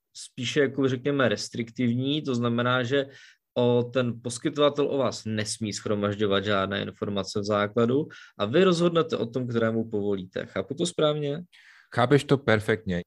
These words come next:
Speaker 2: Ty přijdeš na web a ten web ti zobrazí nějakou takovouhle lištu. Všechno v tom výchozím stavu je jako zakázané, kromě těch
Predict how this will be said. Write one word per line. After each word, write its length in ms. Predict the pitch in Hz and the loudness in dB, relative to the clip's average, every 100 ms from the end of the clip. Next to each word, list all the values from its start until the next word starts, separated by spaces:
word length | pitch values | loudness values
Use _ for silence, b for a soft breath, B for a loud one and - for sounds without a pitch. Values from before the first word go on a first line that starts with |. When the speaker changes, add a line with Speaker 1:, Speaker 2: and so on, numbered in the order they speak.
| _ | _
Speaker 2:
Ty 180 | 160 180 180 | 2 2 0
přijdeš 480 | - 139 98 76 - | -6 -2 0 -2 -6
na 140 | 85 85 | -6 0
web 240 | 98 147 - - B B B B B 90 | 2 0 -4 -20 B B B B B -2
a 140 | 92 | -2
ten 280 | - 165 143 | 2 2 4
web 260 | 123 127 | 4 2
ti 160 | - 120 | 2 2
zobrazí 480 | 104 113 127 127 127 | 4 4 4 2 0
nějakou 380 | 117 110 123 113 | -2 -2 -4 -4
takovouhle 540 | 104 110 113 98 78 | -4 -2 -2 -2 -4
lištu. 680 | 87 85 - 85 90 107 156 _ B B B B B | -6 -8 -8 -4 -2 -2 -6 _ B B B B B
Všechno 380 | - 135 147 147 | -8 -6 -2 -4
v 40 | |
tom 160 | 165 131 | -2 -4
výchozím 400 | 107 123 131 123 | -4 -4 -6 -6
stavu 300 | - 113 120 | -2 0 2
je 80 | 107 | 0
jako 260 | - - | -2 -10
zakázané, 760 | 95 92 107 107 127 135 175 180 | -6 2 4 4 4 4 2 0
kromě 280 | 107 104 92 | -2 -2 -2
těch 180 | 80 | -6